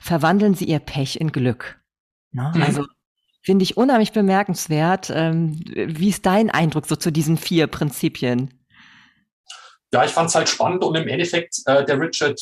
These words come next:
Speaker 2: Wiseman ist ja ein Wissenschaftler, Psychologe, der hier auch Untersuchungen angestellt hat und dann ein Buch geschrieben hat,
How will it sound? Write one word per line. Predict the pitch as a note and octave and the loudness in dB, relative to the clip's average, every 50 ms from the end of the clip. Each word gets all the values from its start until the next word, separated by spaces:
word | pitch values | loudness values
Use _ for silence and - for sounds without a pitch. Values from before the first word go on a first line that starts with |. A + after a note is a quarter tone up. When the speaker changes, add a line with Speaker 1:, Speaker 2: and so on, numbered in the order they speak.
| - - | -10 -6
Speaker 2:
Wiseman | B2 A#2+ B2 B2+ - - E3 D#3+ E3 | -2 -2 -2 -2 -2 -4 -4 -4 -4
ist | - C3+ - - | -4 -6 -4 -4
ja | D3 | -2
ein | C3+ C3+ | -2 -2
Wissenschaftler, | C#3+ F#3 F#3+ - F#3+ F#3 - E3 E3 - - - E3+ D#3+ D#3+ D#3+ | -2 -2 -2 -2 -4 -4 -4 -4 -6 -6 -8 -4 -2 -2 -2 -4
Psychologe, | - - - A#2+ - C3+ C3 C3 D3 E3+ F3+ F3+ F3 F3 E3+ - _ _ _ _ _ _ _ - | -6 -8 -8 -6 -2 0 0 0 0 0 0 -2 -2 -4 -6 -8 _ _ _ _ _ _ _ -2
der | C3 C#3 C#3 C#3+ C3+ - | 0 2 2 2 0 -2
hier | D3 C#3+ D3+ D3 - | -2 0 0 0 2
auch | B2 B2+ C#3 - | 2 0 0 0
Untersuchungen | - - C#3 B2+ C3 - - F#3 F#3+ - F3 D3 C#3 | -4 -10 -8 -6 -6 -6 -4 -6 -4 -2 -2 -2 -2
angestellt | - G#2+ B2+ C3 C3+ C3+ - - C#3 C#3 C#3 C3+ - | -2 -2 -2 -2 -2 -4 -4 -2 -2 -2 -2 0 0
hat | E3 F3 - - _ _ _ _ _ _ _ _ _ _ _ _ | -2 -2 -2 -8 _ _ _ _ _ _ _ _ _ _ _ _
und | - C3+ C#3 C3+ - - - - - | 0 0 0 0 -2 -8 -8 -4 -2
dann | C#3 C3+ C3+ | -2 0 0
ein | C3+ C#3 C3+ - | -2 -2 -4 -4
Buch | - E3+ E3+ - | -6 -8 -10 -8
geschrieben | - - - - - E3+ E3 D#3+ C#3+ | -6 -6 -6 -4 -4 -6 -6 -4 -2
hat, | C3+ D3+ - - | -2 -2 -2 -4